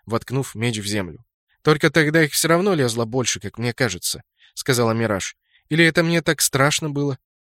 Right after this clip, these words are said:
Неожиданно отряд вышел к цели. Вокруг стелился плотный туман. Мы шли по скалистому пустырю, на котором со всех сторон торчали острые каменные зубья,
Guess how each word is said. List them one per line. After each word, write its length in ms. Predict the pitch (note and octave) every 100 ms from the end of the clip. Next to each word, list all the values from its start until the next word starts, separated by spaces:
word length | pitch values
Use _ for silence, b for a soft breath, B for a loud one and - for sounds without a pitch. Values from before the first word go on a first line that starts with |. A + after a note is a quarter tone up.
| _
Неожиданно 600 | G#2+ C3+ D3 A#3 G#3 G3+ F#3
отряд 480 | C#3 B2+ D3+ F#3
вышел 400 | C3 C#3 D3+ C#3
к 60 | -
цели. 400 | - G#2 D#2+ - _ _ _
Вокруг 420 | A2 A#2 F3 G#3+ -
стелился 600 | - A#2+ F3 F3 - C3+
плотный 520 | G#2+ C3+ C#3+ C#3 C3+
туман. 420 | C#3+ A#2+ F#2+ G2 _ _ _ _
Мы 160 | C3+
шли 240 | F3+ D3 E3
по 140 | C#3+
скалистому 600 | - B2 B2+ C3 C3+ A#2+
пустырю, 480 | A2+ - G#2 A#2+ D#3+ b b
на 120 | G#2+
котором 320 | A2+ A#2+ C#3+ B2+
со 180 | A#2
всех 240 | - C#3 -
сторон 340 | - A#2+ C#3+
торчали 540 | B2+ G#2+ - C3+ C3+ -
острые 480 | C3 C3+ C3 A#2+ A2
каменные 540 | B2 B2 A#2 A#2 A2
зубья, 420 | A#2 C#3 F2+ -